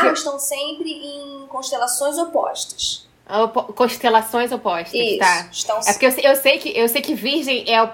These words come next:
Speaker 1: é uma constelação oposta a Peixes, por isso que eu tô,
Speaker 2: Isso,
Speaker 1: tô,
Speaker 2: sempre
Speaker 1: tô me
Speaker 2: constelações
Speaker 1: ligando, tá.
Speaker 2: opostas, né? Então, em termos objetivos, nossa, pra mim foi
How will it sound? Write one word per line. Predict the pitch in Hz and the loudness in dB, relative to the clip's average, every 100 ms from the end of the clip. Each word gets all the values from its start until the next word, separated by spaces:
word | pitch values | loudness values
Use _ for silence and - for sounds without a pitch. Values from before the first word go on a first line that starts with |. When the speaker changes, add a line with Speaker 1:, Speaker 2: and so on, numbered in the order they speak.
| - | -2
Speaker 1:
é | 202 202 | 2 4
uma | 202 | 2
constelação | 220 220 214 226 | -4 -4 0 0
oposta | 220 220 226 220 254 | 2 4 4 2 -6
a | |
Peixes, | 226 202 202 190 - | 0 0 0 -8 -10
por | |
isso | 185 | -8
que | - | -2
eu | 196 | 0
tô, | |
Speaker 2:
Isso, | 247 208 233 240 - | 2 2 0 0 0
Speaker 1:
tô, | 185 160 160 - | -2 -6 -12 -12
Speaker 2:
sempre | - - 233 269 | -2 0 2 0
Speaker 1:
tô | 294 | 0
me | |
Speaker 2:
constelações | 294 - 294 285 285 277 | 0 2 2 2 0 0
Speaker 1:
ligando, | 302 320 | -2 2
tá. | |
Speaker 2:
opostas, | 311 240 226 - - - | 4 6 4 -6 -10 -16
né? | 214 220 240 _ _ - - | -12 -10 -10 _ _ -20 -18
Então, | 269 247 359 622 587 | -8 6 8 8 4
em | |
termos | - 359 320 | 2 0 0
objetivos, | 294 277 240 233 - 320 508 - 240 - | -2 -2 -6 -4 -4 2 2 2 -2 -4
nossa, | 302 403 427 339 | 0 0 0 -4
pra | 339 | -6
mim | 359 381 | -8 -8
foi | 381 403 415 403 | -6 -4 -6 -8